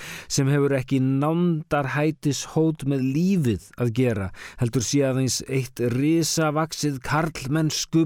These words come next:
brjálæði sem konur allra tíma hafa endalaust þurft að bíða af sér. Adolfín Hitler hefði orðið indælis hjúkrunarkona. Ég leit aftur upp og út um gluggann, beindi sjónum barnshugans að spansk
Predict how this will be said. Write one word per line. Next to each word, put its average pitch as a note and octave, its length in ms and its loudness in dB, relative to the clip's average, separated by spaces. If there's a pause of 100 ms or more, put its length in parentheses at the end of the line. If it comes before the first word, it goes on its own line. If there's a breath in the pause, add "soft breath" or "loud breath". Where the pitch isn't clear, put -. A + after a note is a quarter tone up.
brjálæði D#3 640 2 (500 loud breath)
sem G#2+ 240 -6
konur A#2 480 0
allra A2+ 320 -2
tíma A2+ 400 -2
hafa A2 240 -2
endalaust A2 540 -2
þurft - 180 -4
að G#2 160 -4
bíða G#2+ 460 -2
af - 100 -10
sér. D#2+ 240 -6 (560 loud breath)
Adolfín B2+ 720 -2
Hitler C3+ 480 -2 (400)
hefði A#2 220 2
orðið C3 320 -2
indælis F#2 560 -4 (160)
hjúkrunarkona. E2+ 720 -6 (1500)
Ég A#2 160 -2
leit A2+ 320 0
aftur A#2+ 460 -2
upp - 180 -8
og G#2+ 140 2
út - 180 -6
um A2+ 80 2
gluggann, A2+ 480 -4
beindi B2+ 400 -2
sjónum B2+ 400 0
barnshugans A#2 800 -2
að G#2+ 80 -2
spansk - 640 -6